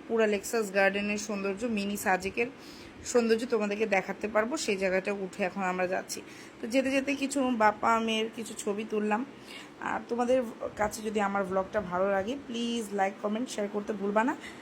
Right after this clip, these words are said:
আমাদের চ্যানেলের সঙ্গে থাকবা, ওয়ানিস মাস্তি ব্লগের পাশে থাকবা।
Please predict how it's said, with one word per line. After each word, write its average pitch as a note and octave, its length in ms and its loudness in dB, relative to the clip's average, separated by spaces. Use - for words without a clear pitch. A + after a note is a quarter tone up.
আমাদের G3+ 320 4
চ্যানেলের G#3 320 2
সঙ্গে G3 340 -4
থাকবা, B3+ 220 -2
ওয়ানিস G3 380 -2
মাস্তি G3 240 0
ব্লগের G#3+ 260 2
পাশে F3+ 280 2
থাকবা। - 300 -2